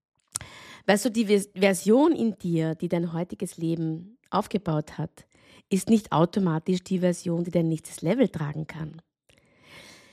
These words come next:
Und genau dort beginnt echte Transformation. Weißt du, eben nicht im Außen, nicht in irgendeiner neuen Strategie, die wir alle kennen. Wir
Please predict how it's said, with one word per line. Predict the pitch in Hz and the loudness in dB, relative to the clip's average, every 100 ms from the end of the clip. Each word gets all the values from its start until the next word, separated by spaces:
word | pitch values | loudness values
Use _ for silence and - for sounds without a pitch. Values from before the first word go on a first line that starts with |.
| _ _ _ | _ _ _
Und | - 180 | -6 -2
genau | 220 196 185 220 254 | 2 4 6 6 4
dort | 202 196 220 - - | 4 2 0 -4 -14
beginnt | 196 - 208 208 - | -12 -4 -4 -4 -2
echte | 180 - 190 | -2 -2 -8
Transformation. | 185 160 165 165 175 165 160 - 151 143 143 170 - _ _ _ _ _ _ - - - _ _ | -6 -6 -6 -4 -4 -4 -6 -6 -4 -4 -4 -10 -16 _ _ _ _ _ _ -20 -20 -20 _ _
Weißt | - 190 - | 0 0 0
du, | |
eben | 226 208 214 220 | 2 2 4 4
nicht | 226 - | 4 0
im | 220 - | -6 -4
Außen, | 156 190 202 - 175 | 0 0 0 -2 -2
nicht | 202 - | -2 -2
in | 214 | 0
irgendeiner | 196 226 - 175 185 | 2 2 -2 -2 0
neuen | 175 165 180 | 0 -2 -4
Strategie, | - 180 - 170 - 190 220 | -6 -8 -6 -10 -6 -4 -4
die | 185 202 | -2 -2
wir | 247 - | -2 2
alle | 262 359 | 2 2
kennen. | 349 - 233 262 202 190 | -2 -2 2 4 4 2
Wir | 208 208 208 | 2 2 0